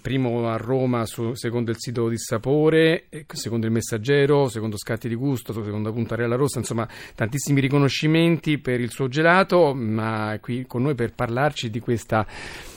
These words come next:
straordinaria evoluzione di un prodotto che nasce umile ma che conquista passo dopo passo la dignità di qualcosa di più, più gourmet, più di classe. Come sta crescendo il gelato artigianale?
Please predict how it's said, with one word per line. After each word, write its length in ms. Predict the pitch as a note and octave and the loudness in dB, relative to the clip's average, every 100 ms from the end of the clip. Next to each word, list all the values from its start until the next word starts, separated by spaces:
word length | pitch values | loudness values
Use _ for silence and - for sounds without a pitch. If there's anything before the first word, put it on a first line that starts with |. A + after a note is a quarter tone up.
| - | -20
straordinaria 520 | - - A2+ C3+ E3+ | -10 -4 2 6 8
evoluzione 680 | D3+ C#3+ C#3 - F#3+ F#3+ B2+ | 8 6 4 6 8 8 6
di 60 | A2 | 2
un 80 | G#2+ | 0
prodotto 400 | B2 B2 - A#2 | 0 -2 0 0
che 120 | A2 | 2
nasce 360 | A2+ A2+ - | 0 0 0
umile 380 | D#3+ C#3+ D3 A2+ | 0 2 4 4
ma 160 | G#2+ G#2 | 2 -2
che 280 | - A#2+ A2 | -2 -2 -2
conquista 500 | - G2+ A2+ - G#2+ | -4 -4 -4 -2 -2
passo 280 | A2 - | -2 -2
dopo 220 | A2 G#2+ G#2+ | -6 -4 -2
passo 680 | A2 G#2 - - G#2+ G#2 | 0 0 -2 -2 0 0
la 100 | G2+ | 0
dignità 380 | G2+ G2+ G2+ G#2 | 0 -2 0 -2
di 140 | G2+ | -2
qualcosa 480 | G#2 G2+ - G2+ G#2 | -4 -4 -4 -4 -4
di 180 | G2+ G2 | -4 -4
più, 880 | F#2 G#2+ G#2 G2+ F#2+ F#2+ F#2 F#2 F#2+ - - - | -4 -4 -2 -2 -4 -4 -6 -6 -10 -14 -20 -16
più 140 | - | -10
gourmet, 480 | A#2+ A#2+ G#2 A#2 F#2 | -2 0 2 0 0
più 340 | - G#2 G2+ G#2 | -4 -4 -4 -4
di 80 | |
classe. 600 | G2+ A2 E2+ E2+ - G2+ | -2 -2 -2 -6 -4 -4
Come 180 | F#2+ E3 | -2 -2
sta 240 | D3+ C3+ - | 0 -2 -4
crescendo 580 | - A#2+ - G#2 F#2+ | -2 -2 0 -4 -4
il 80 | G2 | -4
gelato 240 | F#2+ G2 F#2+ | -4 -4 -4
artigianale? 600 | - G#2 F#2+ F#2 F2 | -6 -6 -4 -4 -6